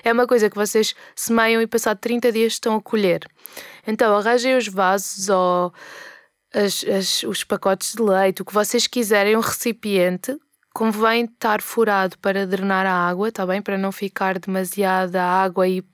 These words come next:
e apodrecer as raízes. Convém estar furado por baixo com um pratinho para drenar o excesso de água quando regamos.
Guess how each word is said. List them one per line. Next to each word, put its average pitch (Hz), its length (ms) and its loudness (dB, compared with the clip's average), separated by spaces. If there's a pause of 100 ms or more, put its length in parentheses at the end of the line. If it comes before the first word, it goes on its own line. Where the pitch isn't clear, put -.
(100)
e 196 160 -2
apodrecer 190 540 0
as 196 100 -4
raízes. 202 460 -2 (500)
Convém 208 300 0
estar 214 220 0
furado 202 320 0
por - 160 -8
baixo 190 400 -2
com 202 160 -2
um 202 40 -2
pratinho 208 520 -2
para 196 260 0
drenar 190 500 0 (120)
o 208 40 -8
excesso 202 380 -2
de 190 60 0
água 180 340 -2 (160)
quando 214 240 -2
regamos. 190 720 -2